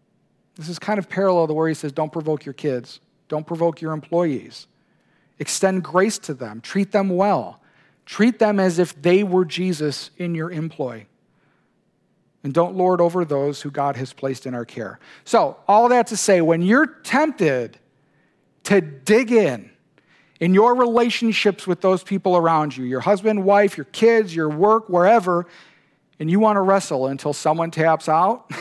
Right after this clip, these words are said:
<laughs> remember Christ's word to you today, that we can let go, we can look to him, keeping our eyes fixed on him, submitting mutually one to another out of love for Christ.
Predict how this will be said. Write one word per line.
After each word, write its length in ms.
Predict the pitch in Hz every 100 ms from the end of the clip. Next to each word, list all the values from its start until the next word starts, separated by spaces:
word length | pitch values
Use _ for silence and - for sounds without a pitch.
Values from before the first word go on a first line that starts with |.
| 320 - _
<laughs> 400 | _ - - _
remember 420 | 160 160 214 247
Christ's 480 | - 214 214 - -
word 280 | 190 196 196
to 120 | -
you 100 | 185
today, 500 | 165 160 160 143 107 _ _ _ _ _ _ _ _ _ _ _ _ _ _ _
that 140 | - 139
we 120 | 208
can 160 | 233
let 300 | 220 208 214
go, 220 | 208 226 196
we 160 | 180
can 320 | 180 185 170
look 220 | 202 220 -
to 140 | -
him, 460 | 160 202 262 156 107
keeping 300 | - 220 240
our 120 | 226
eyes 440 | 214 233 214 160 - - _
fixed 360 | - 254 -
on 160 | 240 240
him, 400 | 202 240 226 156 - _
submitting 680 | - - 196 202 262 262 220
mutually 640 | 226 262 - 262 233 190
one 280 | 175 202 214
to 180 | 208 208
another 340 | 196 185 180
out 120 | 165
of 120 | 160 147
love 460 | 151 156 147 - _ _ _ _
for 200 | _ -
Christ. 480 | - 139 123 131 -